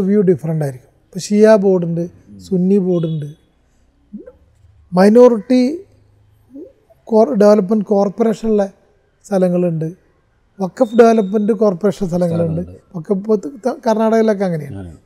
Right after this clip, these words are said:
Speaker 1: അവിടെ എന്താണ് ഗവൺമെന്റ് ഗ്രാന്റ് കൊടുത്തിട്ട് അവരെ കൊണ്ട് ചെയ്യിപ്പിക്കും. ഇന്ന് ഇവിടെ വഖഫ് ബോർഡ് മാത്രം തനത് ഫണ്ട് മാത്രം ഉപയോഗിക്കുകയാണ്. അപ്പം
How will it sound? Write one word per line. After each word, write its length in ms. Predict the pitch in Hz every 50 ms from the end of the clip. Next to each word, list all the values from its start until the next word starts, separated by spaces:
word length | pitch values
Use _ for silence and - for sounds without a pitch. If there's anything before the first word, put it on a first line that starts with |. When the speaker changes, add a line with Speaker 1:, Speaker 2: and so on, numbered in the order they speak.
| _ _ _ _ _ _ _ - 208
Speaker 1:
അവിടെ 180 | 202 233 240 269
എന്താണ് 240 | 254 254 247 240 247 240 196
ഗവൺമെന്റ് 320 | 214 214 208 214 226 214 226 196
ഗ്രാന്റ് 340 | 214 202 202 214 233 240 262 240
കൊടുത്തിട്ട് 400 | 233 196 175 226 185 180 240 277 320 _ _ _ _ _ _ _ _ _ -
അവരെ 160 | 233 240 254 240
കൊണ്ട് 120 | 254 240 220 196
ചെയ്യിപ്പിക്കും. 400 | 214 190 143 139 143 104 - - _ _ _ _ _ _ _ _ _ _ _ _ _ _ - 214
ഇന്ന് 140 | 214 254 277 294 254
ഇവിടെ 220 | 226 196 247 247 294 294 294
വഖഫ് 220 | 240 190 - 262 226
ബോർഡ് 160 | 254 269 269 269 262
മാത്രം 260 | 247 240 190 233 233 233 190
തനത് 200 | 226 214 214 214 214
ഫണ്ട് 180 | 214 214 208 220 214
മാത്രം 200 | 202 175 180 185 180
ഉപയോഗിക്കുകയാണ്. 380 | 165 165 151 135 147 147 143 _ _ _ _ _ _ _ _ _ _ _ _ _ _ _ _ _
അപ്പം 160 | - 285 269